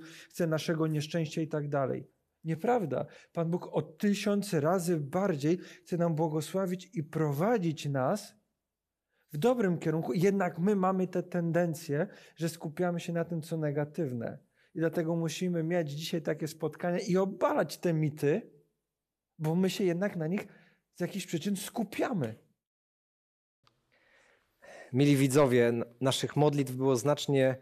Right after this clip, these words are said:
Speaker 2: więcej niż tych tutaj, e, na żywo i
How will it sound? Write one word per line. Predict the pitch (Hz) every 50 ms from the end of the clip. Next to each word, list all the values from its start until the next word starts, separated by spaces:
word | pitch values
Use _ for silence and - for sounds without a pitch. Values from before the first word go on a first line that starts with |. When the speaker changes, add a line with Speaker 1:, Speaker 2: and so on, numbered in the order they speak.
| - - - - - -
Speaker 2:
więcej | 127 117 113 127 143 143 139 127 - 123 113
niż | 117 120 120 113 -
tych | - - 135 123 -
tutaj, | - 135 123 - 127 120 117 113 123 120 -
e, | 127 110 110 110 107
na | 113 123 120
żywo | 113 110 135 143 120 107 113 113 120 120 - - - - _ -
i | 127 120 120 120 120 120 117